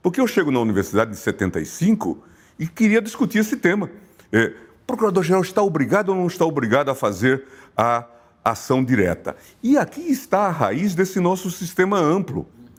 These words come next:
Por quê? Quando a, vem a Constituinte, depois de todo o processo, esse debate prosseguiu e tal, mas quando coloca-se aquele artigo cento e três, é, que, é, legitima, né, todos esses entes, inclusive partidos políticos,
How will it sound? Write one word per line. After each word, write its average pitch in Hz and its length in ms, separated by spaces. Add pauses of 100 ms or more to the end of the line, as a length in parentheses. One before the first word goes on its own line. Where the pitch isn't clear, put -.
(320)
Por 220 160
quê? 107 260 (240)
Quando 247 300
a, 156 60 (120)
vem 123 280
a 101 60
Constituinte, 104 720
depois 87 260
de 85 60
todo 139 200
o 92 60
processo, 139 440 (200)
esse 117 160
debate 95 320
prosseguiu 143 500
e 117 60
tal, 143 180 (180)
mas 143 120
quando 214 240 (260)
coloca-se 202 460
aquele 202 240
artigo 190 260
cento 208 280
e 214 40
três, 160 460 (440)
é, 104 140 (180)
que, 117 300 (260)
é, 107 220
legitima, 170 760 (240)
né, 120 100
todos 165 380
esses 98 360
entes, 170 240
inclusive 117 340
partidos 104 480
políticos, 120 440